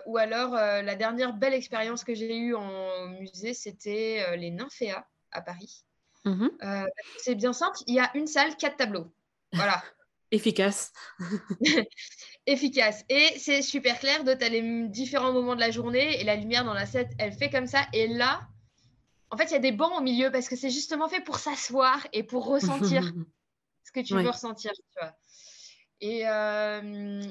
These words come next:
Speaker 1: et du coup, ça me plaît très bien. Et par contre, euh, je vais, euh, je, je, je vais fuir un peu aussi, euh, les émotions négatives. Donc, euh, si je vais trouver un film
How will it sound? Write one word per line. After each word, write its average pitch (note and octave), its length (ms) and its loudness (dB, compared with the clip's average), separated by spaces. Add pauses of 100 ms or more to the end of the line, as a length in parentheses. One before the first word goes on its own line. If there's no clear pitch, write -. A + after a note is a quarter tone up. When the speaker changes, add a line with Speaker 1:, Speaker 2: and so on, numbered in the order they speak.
Speaker 1:
et G#3+ 80 -2
du A#3+ 100 0
coup, F4 60 -2
ça D4 140 2
me C4 60 0
plaît B3 160 4
très C#4+ 160 0
bien. D4 160 0
Et A3 120 -2
par A#3+ 180 -2
contre, F#4 300 -8
euh, A3+ 240 -2
je G3+ 160 -10
vais, A#3 220 4
euh, G#3 180 2 (720)
je, G#3+ 260 -2
je, G#3+ 240 -4
je A3 160 -2
vais C#4 380 0
fuir E4 340 -4 (280)
un A#3 120 -4
peu C4 180 2
aussi, C#4 460 0
euh, G#3 220 -2
les G#3+ 220 -4
émotions A3 340 -6
négatives. A3+ 680 -4 (540)
Donc, C4+ 520 -4
euh, G#3+ 380 2
si C#4+ 280 -4
je B3 80 -2
vais C#4 100 2
trouver C#4 300 -2
un C#4 120 4
film C4+ 380 -4